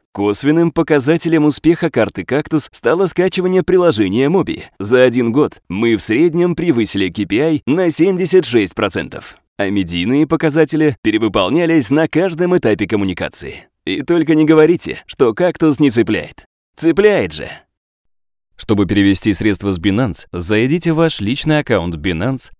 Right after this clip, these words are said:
нажмите на сторонний кошелек и выберите комикс. Далее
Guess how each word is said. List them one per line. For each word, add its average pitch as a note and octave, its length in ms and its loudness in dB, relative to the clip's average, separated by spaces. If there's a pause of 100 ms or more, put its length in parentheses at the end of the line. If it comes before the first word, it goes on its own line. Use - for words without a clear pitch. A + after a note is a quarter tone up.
нажмите G2+ 500 -2
на E3 100 0
сторонний G#2+ 440 -2
кошелек F2+ 540 -6 (180)
и E3 120 0
выберите A2+ 380 -2
комикс. - 440 -6 (340)
Далее F#2+ 540 -2